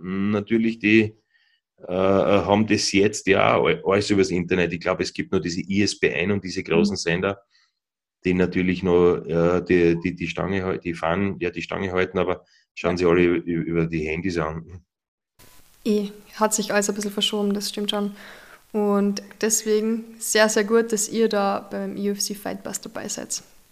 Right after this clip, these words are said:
Speaker 2: Wie viel ist denn das, wenn ich jetzt dann da das starten möchte und noch nie drin war? Wie viel zahlt man da?
Speaker 1: Ja, es ist so, der, der, der Fight Pass kostet,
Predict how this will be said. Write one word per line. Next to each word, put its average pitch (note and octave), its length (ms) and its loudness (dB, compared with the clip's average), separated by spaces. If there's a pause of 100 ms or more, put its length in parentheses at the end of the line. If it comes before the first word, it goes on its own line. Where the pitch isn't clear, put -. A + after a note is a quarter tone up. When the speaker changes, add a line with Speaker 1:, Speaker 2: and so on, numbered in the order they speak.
(400)
Speaker 2:
Wie A3+ 140 2
viel A#3+ 200 4
ist D#4 120 2
denn G#3+ 80 2
das, F#3+ 160 0
wenn G3+ 120 0
ich G#3 60 2
jetzt G3 120 0
dann G3 140 0
da F#3 440 4 (140)
das F#3+ 180 -4
starten F#3 520 0
möchte F#3 500 -2
und F#3 220 -6
noch F#3 80 -4
nie F#3+ 140 -2
drin F#3+ 280 -2
war? F#3 180 0
Wie F#3+ 60 -6
viel G3+ 220 -4
zahlt G3+ 260 -4
man A3+ 100 -2
da? B3 160 -4 (1300)
Speaker 1:
Ja, A#2 160 6
es A2 100 2
ist A#2+ 120 -2
so, A2+ 140 4
der, G2 400 6
der, F#2+ 300 0
der F#2+ 140 -2
Fight F#2+ 300 -2
Pass G#2+ 200 0
kostet, - 380 -4